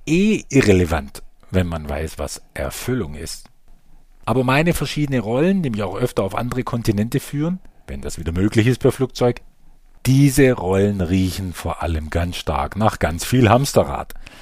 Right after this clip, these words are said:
Das war ja die Erkenntnis, die zu dieser ganzen Podcast-Reihe führte. Und mit so vielen Hamsterrädern, dann reden wir nicht mehr über Tragen oder Ertragen, sondern über Zermürben oder Aushöhlen. Und das ist echt ungesund. Da bringt dann auch alle Gesundheits- und Frequenzarbeit nichts.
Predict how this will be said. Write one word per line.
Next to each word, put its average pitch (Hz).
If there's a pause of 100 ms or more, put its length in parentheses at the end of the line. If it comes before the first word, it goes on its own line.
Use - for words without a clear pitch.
(160)
Das -
war 76
ja 98
die 110
Erkenntnis, 120
die 90 (100)
zu 143
dieser 170
ganzen 165
Podcast-Reihe 87
führte. - (1040)
Und 123
mit 208
so 151
vielen 170
Hamsterrädern, 113 (400)
dann 139
reden 165
wir 147
nicht 175
mehr 135
über 104
Tragen 98
oder 123
Ertragen, 123
sondern 123
über 120
Zermürben 131
oder 127
Aushöhlen. 101
Und 92
das 95
ist 101
echt -
ungesund. 107
Da 90
bringt 131
dann -
auch 82
alle 101
Gesundheits- 85
und 85
Frequenzarbeit -
nichts. -